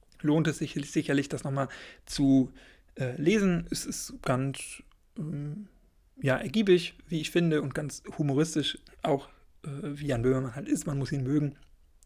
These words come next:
Das steht außer Frage. Aber ich teile seine Einschätzung auch so ein bisschen, dass man versuchen muss, Twitter so ein bisschen mehr in die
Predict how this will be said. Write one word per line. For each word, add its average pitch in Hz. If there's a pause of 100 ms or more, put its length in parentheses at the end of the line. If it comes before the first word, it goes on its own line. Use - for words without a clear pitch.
(220)
Das -
steht 160
außer 139
Frage. 139 (360)
Aber 147
ich -
teile 156
seine 143
Einschätzung 160
auch 151
so -
ein 147
bisschen, 147
dass 135
man 143 (260)
versuchen 143
muss, 170
Twitter 170
so 143
ein 143
bisschen 143
mehr 165
in 151
die 151